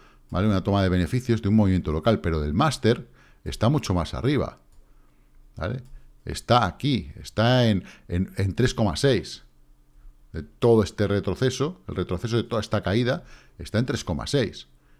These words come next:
Es decir, pasar, eh, no solamente el máximo anterior, sino que <laughs> meterle todavía más caña.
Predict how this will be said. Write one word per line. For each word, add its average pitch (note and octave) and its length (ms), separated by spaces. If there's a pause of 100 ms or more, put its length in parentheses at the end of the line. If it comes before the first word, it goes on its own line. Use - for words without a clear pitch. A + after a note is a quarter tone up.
(140)
Es F2+ 80
decir, F2+ 340 (360)
pasar, - 680 (260)
eh, F2 120
no A2+ 140
solamente G#2+ 420
el A#2 60
máximo B2+ 240
anterior, C3+ 380
sino G#2+ 240
que - 180 (100)
<laughs> - 80
meterle F#2 640
todavía E2+ 220
más - 180
caña. A#2+ 320